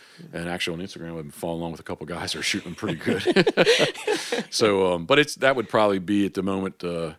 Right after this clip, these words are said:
Speaker 2: you know, that would probably be, uh, of, of everything I've, I've done. Um, you know, you're saying, like, people are coming to me for a bucket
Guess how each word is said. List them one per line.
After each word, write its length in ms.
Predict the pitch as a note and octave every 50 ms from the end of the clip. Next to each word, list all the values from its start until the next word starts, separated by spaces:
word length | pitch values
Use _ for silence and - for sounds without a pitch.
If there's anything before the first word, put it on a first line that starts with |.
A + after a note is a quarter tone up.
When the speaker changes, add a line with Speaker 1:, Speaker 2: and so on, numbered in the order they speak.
| _ _ _ _ _ _ - _ _ _ _ _ _ -
Speaker 2:
you 80 | - E2
know, 100 | F2 F2 -
that 140 | - G#2 G2+
would 140 | F#2 E2+ D#2+
probably 320 | - G2+ F2+ F2 E2+ D#2+
be, 260 | D2+ E2+ F2 E2+ E2
uh, 100 | E2 D2+
of, 280 | A#1 D2 E2+ D#2+ D2 - -
of 160 | - F2 D#2
everything 360 | F2+ F2+ E2+ E2+ D2+ F2 E2 E2
I've, 160 | E2 D#2 C#2+ D2 - - - -
I've 140 | D#2 D2+ D2
done. 300 | D#2+ E2+ E2 E2+ D#2+ D#2 _ _ _ _ _ _ _
Um, 360 | - D#2+ D#2+ D#2+ D2+ D2 D2+ -
you 80 | - G2+
know, 60 | G2
you're 100 | G2+ G#2+
saying, 300 | - - - G2 G2 F#2+
like, 140 | F#2 F2+ -
people 200 | - A2+ - F#2+
are 20 |
coming 380 | - A#2 G#2 G2 F#2+ F#2+ F2+ - _ _ _ -
to 80 | -
me 300 | G2 G2+ G#2+ A2+ A2 G#2+
for 280 | G2+ - - F#2+ F#2 F2
a 60 | E2
bucket 320 | D2+ F#2+ F#2 - - -